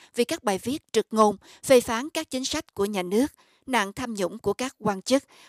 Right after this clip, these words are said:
và phản ảnh các vấn đề nhạy cảm như tranh chấp Biển Đông. Sau cuộc thăm gặp ông tại đồn công an chiều mười bốn tháng sáu, gia đình ông cho biết là ông vẫn giữ thái độ cương trực, bảo vệ suy nghĩ của mình và khẳng định là không viết gì sai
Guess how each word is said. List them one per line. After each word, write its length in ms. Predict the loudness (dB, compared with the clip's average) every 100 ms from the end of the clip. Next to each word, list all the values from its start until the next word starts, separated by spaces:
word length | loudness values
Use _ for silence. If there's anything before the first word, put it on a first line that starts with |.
| _
và 240 | 0 2
phản 180 | 2 -2
ảnh 200 | -4 -6
các 160 | -8 -8
vấn 120 | -4
đề 180 | -2 -2
nhạy 200 | -4 -4
cảm 320 | 0 0 -2 -12 _ -4
như 240 | 0 0
tranh 180 | -2 -4
chấp 180 | -4 -4 -6
Biển 180 | -2
Đông. 180 | 2 2 0 _ _ _ _ _ _ _ _ _ -2
Sau 180 | 0
cuộc 260 | 2 0 0
thăm 140 | -6
gặp 140 | -6 2
ông 260 | 4 2 0
tại 180 | -4
đồn 240 | 2 0 0
công 220 | -2 0
an 280 | 0 0 -4
chiều 280 | 0 2 2
mười 180 | 0
bốn 240 | 2 0 0
tháng 180 | -8 -4
sáu, 340 | 2 4 2 -2 -20 -18
gia 160 | 0 2
đình 140 | 2
ông 200 | 0 -2
cho 140 | 0 2
biết 260 | 2 2 -2 -18 -6
là 140 | 0
ông 220 | 4 4 4
vẫn 220 | -2 0
giữ 120 | -2
thái 180 | -2 0
độ 280 | 2 2 0
cương 180 | -2 2
trực, 220 | 2 2 _ _ _
bảo 140 | 2
vệ 240 | 4 2 2
suy 180 | 0 -2
nghĩ 160 | -6
của 160 | -4 -2
mình 240 | 0 -2 -6 _ -20 -2
và 240 | 0 0
khẳng 240 | -2 -4 0
định 260 | 0 -2 -12 -4
là 240 | 0 2
không 260 | 0 -6 -4
viết 220 | -6 -6
gì 180 | -4 0
sai 340 | 2 2 0